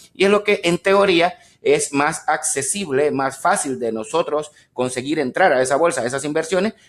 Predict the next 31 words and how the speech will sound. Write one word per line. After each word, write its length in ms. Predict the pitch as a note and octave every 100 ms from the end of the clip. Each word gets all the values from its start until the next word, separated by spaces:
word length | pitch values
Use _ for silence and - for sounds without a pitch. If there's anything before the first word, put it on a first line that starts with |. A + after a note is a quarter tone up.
| _
que, 140 | - G3
por 160 | E3+
ejemplo, 380 | C#3 C#3+ C#3 E3
que 100 | D3
se 80 | C#3
nos 140 | B2+
ocurra 380 | B2+ - C3+ C3+
ir 120 | B2+
a 40 | C3
la 60 |
de 60 | B2
Estados 400 | A#2 A2+ G#2+ G#2
Unidos 380 | F#3+ G#3 A#2 A2+
o 80 | G#2
de 80 |
cualquier 340 | G2 F#2 - A2
otro 220 | G#2+ G#2
país 280 | F2+ G2+ G3
grande, 440 | F#3 G3 F#2+ -
¿no? 160 | G#3+ G3 - _ -
Entonces, 580 | C3 F#3 G#3 G3+ - _
¿qué 120 | -
pasa 240 | F#3 G#3 G3
con 140 | F#3+
esto? 240 | E3 C3 B2+
¿Es 60 |
una 160 | D#3 D3
buena 220 | D3+ C#3+
decisión 680 | C3 B2+ G#2+ F#3 F#3 G3 G3+ _ _ -
o 160 | A#2+
no? 360 | A2+ D#3 F#3